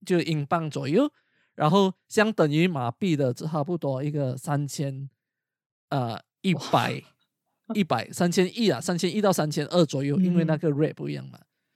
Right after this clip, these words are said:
Speaker 1: 所以
Speaker 2: 很大一笔钱。
Speaker 1: 很大一笔钱。假如是你拿两年，那个两年半来算的话，就差不多一个七千到八千马币。所以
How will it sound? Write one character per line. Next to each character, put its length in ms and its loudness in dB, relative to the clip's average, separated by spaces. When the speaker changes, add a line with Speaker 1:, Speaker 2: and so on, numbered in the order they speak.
Speaker 1:
所 160 6
以 140 8
Speaker 2:
很 80 -4
大 200 0
一 60 -4
笔 140 -6
钱。 360 -10
Speaker 1:
很 260 2
大 180 8
一 60 6
笔 160 2
钱。 240 -4
假 140 4
如 160 8
是 200 6
你 200 2
拿 240 0
两 280 2
年， 280 4
那 80 4
个 160 4
两 180 2
年 160 0
半 220 6
来 180 2
算 180 2
的 80 2
话， 160 4
就 160 0
差 240 -10
不 140 -4
多 220 -6
一 80 -2
个 240 -4
七 300 -8
千 200 -6
到 140 -2
八 300 -4
千 400 -10
马 300 -4
币。 240 0
所 120 0
以 60 4